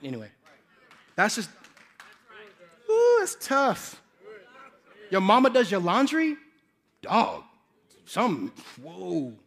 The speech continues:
that's tough. You don't know how to wash your own drawers, dog? So he's in the jail. A lot of time passes. A lot of time passes, and this is what happens. Somebody say Pharaoh.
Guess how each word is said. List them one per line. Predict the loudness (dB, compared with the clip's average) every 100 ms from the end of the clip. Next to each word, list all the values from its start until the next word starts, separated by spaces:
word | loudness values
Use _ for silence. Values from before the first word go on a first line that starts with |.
| _
that's | -20 -10
tough. | -6 -6 -10 _ _ _ _ _ _ _
You | -8
don't | -4
know | -2
how | -2
to |
wash | -2 -2 -4
your |
own | -6
drawers, | -4 -2 -2 -4
dog? | -8 -8 -12 _ _ -20 -20 -20 -20 -20 -20 -20 -20 -20 -20 -20 -20 -20 -20 -20 -20 -20 -20 -20 -20 -20 -20 _ _ -20 -20 -20 -20 -20 -20 -20 -20 -20 _ -12
So | -6
he's | -4 0
in | 0
the | 0
jail. | 0 0 0 -2 -12 -20 _ _ -10
A | -2
lot | 0 0
of |
time | -2 -2 -2
passes. | -2 -4 -4 -8 -12 -14 -20 _ -20 _ _ _ -10
A | -4
lot | -2
of | -2
time | -4 -6
passes, | -4 -6 -6 -12 -16 -14
and | -8 -8
this | -8 -12
is | -10
what | -6
happens. | -6 -8 -14 -16 -20 _ _ _ _
Somebody | _ -10 -8 -6
say | -8 -12
Pharaoh. | -10 -8 -8 -12